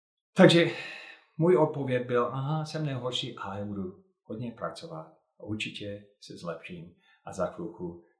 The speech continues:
eh, budu moc, eh, budu moc hrát. A, a stalo se, že jsem poč-, eh, eh, časem se stal lepšími, ale ostatní hráči taky byli lepší a oni, eh, s-,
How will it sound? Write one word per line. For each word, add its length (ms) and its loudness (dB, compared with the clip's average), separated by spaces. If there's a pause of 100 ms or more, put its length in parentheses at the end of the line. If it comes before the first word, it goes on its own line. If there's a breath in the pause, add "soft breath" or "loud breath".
(140)
eh, 220 -8
budu 200 -6
moc, 560 -10
eh, 180 -16 (160)
budu 140 -14
moc 500 -10 (140)
hrát. 340 -6
A, 180 -20 (960 loud breath)
a 360 0 (640)
stalo 460 8
se, 400 0 (180)
že 220 -6
jsem 600 -2 (480)
poč-, 400 -4
eh, 60 -2
eh, 680 -10
časem 520 -4
se 140 -8
stal 420 -4
lepšími, 600 -10 (360 soft breath)
ale 460 0
ostatní 640 -6
hráči 440 -4
taky 480 -8
byli 260 -8
lepší 480 -8
a 120 -6
oni, 440 -4
eh, 340 -12
s-, 320 -14